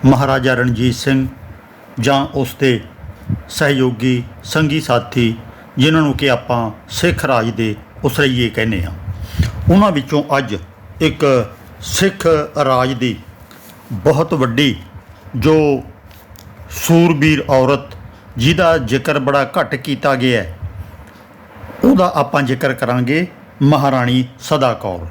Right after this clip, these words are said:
ਸਾਰੇ ਪਿਆਰ ਦੇ ਨਾਲ ਆਖੋ ਜੀ, "ਵਾਹਿਗੁਰੂ ਜੀ ਕਾ ਖਾਲਸਾ,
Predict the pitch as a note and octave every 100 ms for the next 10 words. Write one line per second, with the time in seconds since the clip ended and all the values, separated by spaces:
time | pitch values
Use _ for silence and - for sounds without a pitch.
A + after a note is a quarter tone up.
0 | - - - - - F3+ E3+ B2 E2 -
1 | - - C#3+ C#3 B2+ C3+ C3 C3+ A#2+ -
2 | C3+ C3 F3+ - - - B2 B2 C#3 D3
3 | D#3 C3 C#3 A#2+ B2 B2 A2+ C3 B2 -
4 | A#2+ A#2 - C#3+ D#3 D#3+